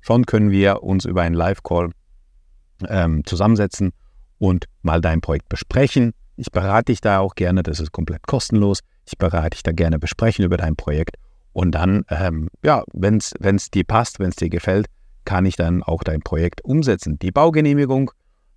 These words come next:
deutschlandweit, äh, sollte es auch für die Ausführungsplanung beziehungsweise auch für die Ausführung gehen.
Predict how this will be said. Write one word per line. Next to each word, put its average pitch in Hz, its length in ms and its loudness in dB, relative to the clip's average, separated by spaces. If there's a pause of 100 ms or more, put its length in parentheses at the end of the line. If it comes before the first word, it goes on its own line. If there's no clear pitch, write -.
(220)
deutschlandweit, 139 840 2 (300)
äh, 107 280 -2 (540)
sollte 113 360 2
es 113 80 2
auch 104 280 0
für - 220 -4
die 101 120 4
Ausführungsplanung 95 920 0
beziehungsweise 90 800 -4
auch 90 140 -2
für 87 140 -4
die 90 200 2 (360)
Ausführung 104 580 0
gehen. 95 340 2